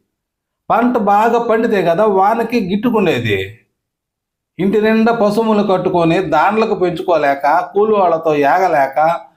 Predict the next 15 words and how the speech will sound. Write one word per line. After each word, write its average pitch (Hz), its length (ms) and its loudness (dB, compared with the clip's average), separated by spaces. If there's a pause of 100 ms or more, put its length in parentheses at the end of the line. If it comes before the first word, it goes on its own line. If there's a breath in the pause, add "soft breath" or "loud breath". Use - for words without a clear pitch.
(240 soft breath)
ఒంటిగాళ్ళు 190 640 0
ఎందుకు 202 340 -2
ఈ 196 180 -4
తప్పాలని 180 520 0
కదా 170 380 0 (1000)
బండి 185 540 0
గిత్తల్ని 196 500 0
అమ్మి 190 280 2
తోటనంతా 196 680 0
పాలిగానికి 185 640 0
ఇస్తేమే. 175 540 0 (1000)
ఇంకా 220 300 0
నీకెందుకు 233 680 2
అంత 233 340 0
తాపత్రయమో? 214 1000 0